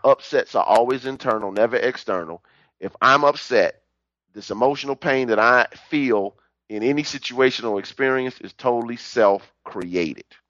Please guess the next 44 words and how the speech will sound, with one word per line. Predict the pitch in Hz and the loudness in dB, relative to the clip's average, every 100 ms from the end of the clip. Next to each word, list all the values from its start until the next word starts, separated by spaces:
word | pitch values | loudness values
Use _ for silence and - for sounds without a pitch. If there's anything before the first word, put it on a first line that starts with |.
| _ _ _ _ _ _ _ _ _ _ _ - | _ _ _ _ _ _ _ _ _ _ _ -4
Go, | 104 117 | -2 0
it | 120 | 0
goes | 113 113 117 | 2 2 2
on | 135 | 0
to | 113 | 0
say, | 107 | -2
"Believe | 95 95 120 143 143 | -2 -2 -2 -2 0
that | 113 95 | 0 -2
you | 123 | 0
have | 123 95 | 0 0
the | 98 | 0
power | 117 107 98 | 2 2 2
to | |
choose | 95 - 120 | -6 -14 -14
the | 98 92 | -16 -8
thoughts | 104 80 - _ _ _ | -4 -4 -6 _ _ _
that | 87 - | -20 -20
you | 87 | _
put | 101 | -14
in | 87 | -14
your | 80 80 | -16 -16
mind." | 65 50 _ _ _ _ _ _ _ _ _ _ _ _ _ _ _ _ _ _ _ | -16 -16 _ _ _ _ _ _ _ _ _ _ _ _ _ _ _ _ _ _ _
Then | - 131 | 0 0
he | |
says, | 123 117 104 | 2 2 2
"Believe | 82 87 113 135 127 101 | 0 -6 0 0 0 2
that | 90 | 2
holding | 101 123 127 120 - | 4 2 2 0 0
on | 117 110 | 0 0
to | - - | -2 -2
anger | 113 123 90 71 67 _ _ | 0 0 -6 -12 -14 _ _
does | 92 85 | -12 -6
not | 110 110 - 92 | -2 -2 -2 -8
bring | 110 110 104 | -8 -8 -10
you | 98 | -18
what | 95 95 85 | -12 -10 -10
you | 95 | -14
really | 87 90 87 | -16 -14 -14
want." | 87 78 65 - _ _ _ _ | -16 -16 -18 -20 _ _ _ _
So | 95 | -6
you | 135 | -4
can | 185 | 0
be | 160 127 | 2 4
angry, | 143 143 90 65 | 4 2 -2 -14